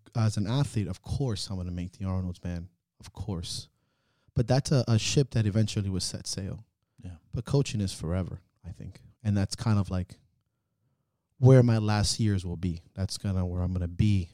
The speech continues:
Speaker 1: till the end. That's kinda what I've been building and breaking my body apart to be. To be like a coach would be like, "This motherfucker knows. He's been there," instead of being like, "Oh, my coach is a pussy," like, whatever. So
Speaker 2: Yeah.
Speaker 1: even when I'm done lifting, they'll be like, "Yeah, but he's still good," kinda thing. Um,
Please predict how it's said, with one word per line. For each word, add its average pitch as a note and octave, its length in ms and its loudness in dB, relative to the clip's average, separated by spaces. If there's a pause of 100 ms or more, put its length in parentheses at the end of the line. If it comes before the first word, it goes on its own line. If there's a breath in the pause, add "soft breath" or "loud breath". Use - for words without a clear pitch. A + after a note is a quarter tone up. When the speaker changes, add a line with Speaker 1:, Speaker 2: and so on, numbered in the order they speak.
Speaker 1:
till - 140 2
the F#2 100 0
end. F#2 100 0
That's - 120 0
kinda A2 200 2
what G#2 160 4
I've F#2+ 120 2
been G2+ 240 0
building A2 460 2
and F#2 140 -2
breaking A2 380 4
my G2 120 0
body G2 320 2
apart F#2 380 0
to - 100 2
be. G2 340 0
To - 140 -6
be G#2+ 80 4
like G#2 160 0
a G#2+ 40 2
coach A#2+ 320 6
would A2+ 80 4
be G#2+ 60 6
like, G2 180 2 (400 loud breath)
"This - 140 -4
motherfucker A#2+ 600 2
knows. G#2 360 4
He's G2+ 140 0
been G#2 320 4
there," F#2 140 -2
instead G#2+ 280 0
of F#2+ 140 -2
being G#2 160 0
like, G2+ 100 -4
"Oh, C#3 160 -2
my B2 140 -2
coach A#2 200 -2
is G2 100 0
a F2+ 60 -2 (160)
pussy," G#2 380 0
like, G2+ 240 -10
whatever. G2 400 -4 (680)
So F#2 100 -4
Speaker 2:
Yeah. A2+ 60 2
Speaker 1:
even C3 220 2
when A#2+ 140 -2
I'm G#2 180 0
done A2+ 300 6
lifting, G#2 380 6
they'll G#2 100 2
be G#2 80 2
like, F#2+ 160 0
"Yeah, G#2 180 0
but F2 220 -6 (360)
he's A2 120 -8
still G2+ 240 -2
good," F2 340 -4
kinda F2 220 -8
thing. E2+ 240 -10 (340)
Um, G2+ 380 0